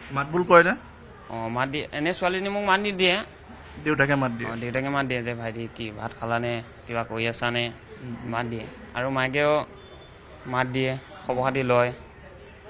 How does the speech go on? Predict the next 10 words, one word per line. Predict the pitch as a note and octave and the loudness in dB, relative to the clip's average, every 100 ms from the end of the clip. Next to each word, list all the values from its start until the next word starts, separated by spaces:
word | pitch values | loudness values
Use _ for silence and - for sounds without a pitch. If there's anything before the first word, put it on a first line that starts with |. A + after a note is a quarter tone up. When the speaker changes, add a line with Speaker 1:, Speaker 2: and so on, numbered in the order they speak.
| - - | -16 -10
Speaker 2:
তেনেকে | B2+ B2+ B2 | -8 -4 -4
ভালে। | A#2+ A#2 D#3+ F#3 D#3+ | 0 2 6 6 4
Speaker 1:
কেনেকুৱা | F3+ G3 G#3 | 4 10 12
আছিল | D#3+ D3+ | 12 12
তেওঁলোকৰ | C#3+ C#3 C#3 | 4 4 2
সম্পৰ্ক? | D3 C3+ C3+ B2 B2+ | 2 0 0 -2 -4
তেওঁলোকেতো | C#3+ D3 D#3 F3 | -6 -6 -4 -4
ভালকে | C#3 D3+ F3+ | -4 -4 -4
কথা | E3 D#3+ | -4 -6
পাতে? | D3 | -6